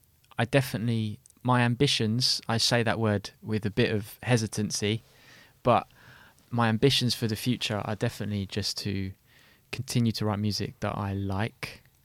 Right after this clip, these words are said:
that I agree with, um, that I connect with, and eventually, you know, allow,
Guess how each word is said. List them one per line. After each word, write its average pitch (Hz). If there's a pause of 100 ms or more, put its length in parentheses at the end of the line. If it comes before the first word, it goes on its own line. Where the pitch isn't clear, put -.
that -
I 104 (260)
agree 107
with, 113 (400)
um, 98 (180)
that 101
I -
connect -
with, 113 (720)
and 110 (1300)
eventually, 117 (420)
you 117
know, 107 (440)
allow, 107